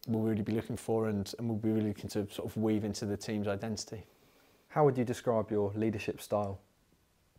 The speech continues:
Speaker 1: I think I'm gonna be very relationship based, and, um, you know, I've...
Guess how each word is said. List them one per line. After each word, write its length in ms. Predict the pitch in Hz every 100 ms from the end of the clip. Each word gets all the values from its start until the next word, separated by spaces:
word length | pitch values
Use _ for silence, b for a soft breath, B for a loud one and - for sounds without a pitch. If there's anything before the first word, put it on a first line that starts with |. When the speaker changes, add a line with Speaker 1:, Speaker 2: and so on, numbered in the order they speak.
| - -
Speaker 1:
I 60 |
think 200 | - 170
I'm 180 | 165 147 - -
gonna 140 | 143
be 60 | 135
very 360 | 143 139 123
relationship 560 | 127 139 131 117 120 -
based, 380 | 123 120 - 117
and, 220 | 110 107 - -
um, 240 | 120 113 87
you 120 | 110 131
know, 120 | 117
I've... 180 | 113